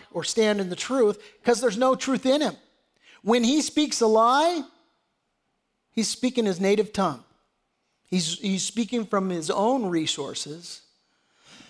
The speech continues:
<clears throat> for he is a liar and the father of it." See, these Jewish leaders who claim to belong to Abraham, they're very much unlike Abraham.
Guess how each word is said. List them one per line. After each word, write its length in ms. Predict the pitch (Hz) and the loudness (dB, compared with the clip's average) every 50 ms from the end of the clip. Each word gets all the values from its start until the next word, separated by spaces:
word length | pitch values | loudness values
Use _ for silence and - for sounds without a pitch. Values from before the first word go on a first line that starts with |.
| - _ _ _ | -20 _ _ _
<clears throat> 360 | - - - - - 214 185 - | -2 0 0 2 0 0 0 0
for 100 | 202 190 | -2 0
he 140 | 156 208 226 | 0 0 0
is 120 | 202 151 | 0 0
a 40 | 170 | 0
liar 400 | 165 180 208 233 226 185 156 151 | 2 2 4 4 2 2 0 -4
and 120 | 160 160 | -6 -10
the 60 | 156 143 | -12 -4
father 420 | - - 180 170 160 151 147 151 | 0 0 2 2 0 -2 -2 -2
of 140 | 170 170 135 | -2 -4 -4
it." 140 | 123 98 - _ _ _ _ _ _ _ _ _ _ _ _ _ _ _ _ _ _ _ _ _ _ _ _ _ _ _ _ _ _ _ _ _ _ _ _ _ _ _ _ _ _ - - - - - - - - _ _ | -8 -14 -20 _ _ _ _ _ _ _ _ _ _ _ _ _ _ _ _ _ _ _ _ _ _ _ _ _ _ _ _ _ _ _ _ _ _ _ _ _ _ _ _ _ _ -20 -20 -20 -20 -20 -20 -20 -20 _ _
See, 180 | - - 254 240 | -4 0 0 2
these 260 | 214 247 277 277 277 | 2 2 2 2 0
Jewish 380 | - 285 339 330 - - - 220 | 0 0 0 2 0 0 0 0
leaders 440 | 226 240 226 214 208 185 170 - - | 0 2 2 2 2 0 0 -2 -4
who 120 | 202 208 | -6 -6
claim 640 | 208 - - - - 247 247 247 254 262 262 262 220 | -6 -8 -8 -2 0 0 2 2 2 2 2 0 -2
to 120 | - - 185 | -2 -4 -4
belong 720 | 165 185 170 170 185 202 214 233 247 254 254 247 226 - | -4 -4 -2 0 0 2 2 2 2 0 -2 -4 -8 -8
to 280 | - - - - - | -8 -10 -4 -2 0
Abraham, 920 | 202 226 233 202 190 196 175 160 160 160 160 156 156 160 160 160 165 151 _ _ _ - - - _ - | 0 0 0 0 0 0 0 0 0 -2 -2 0 0 -2 -4 -6 -10 -18 _ _ _ -20 -20 -18 _ 2
they're 200 | 185 220 247 233 | 4 4 4 4
very 280 | 185 220 226 233 220 | 2 2 2 2 2
much 380 | 214 208 208 202 196 - - - - _ _ _ _ _ - | 2 2 2 0 0 -2 -6 -10 -12 _ _ _ _ _ 0
unlike 720 | 202 220 220 208 190 185 196 220 214 185 156 - - - - - - _ _ _ _ _ _ _ | 2 2 2 2 4 4 4 4 2 0 -2 -6 -12 -16 -16 -18 -20 _ _ _ _ _ _ _
Abraham. 680 | - 185 185 165 156 160 139 113 143 127 127 113 - | 0 2 2 2 -2 -6 -8 -8 -10 -10 -12 -16 -20